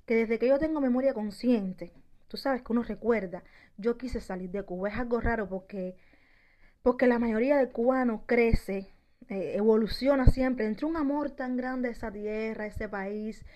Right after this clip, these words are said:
y unas ganas enormes de salir huyendo, siempre de salir. Y por generación,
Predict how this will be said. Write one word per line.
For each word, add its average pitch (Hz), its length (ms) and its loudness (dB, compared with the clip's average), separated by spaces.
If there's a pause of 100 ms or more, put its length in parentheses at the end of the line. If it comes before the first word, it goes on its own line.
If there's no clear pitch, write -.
(220)
y 247 140 -2
unas 302 260 -2 (120)
ganas 320 840 2
enormes 269 600 6
de 214 80 4
salir 208 300 -2
huyendo, 190 420 -2
siempre 262 540 0
de 185 80 -4
salir. 190 400 -6 (320)
Y 247 80 -2
por 240 160 0
generación, 240 400 0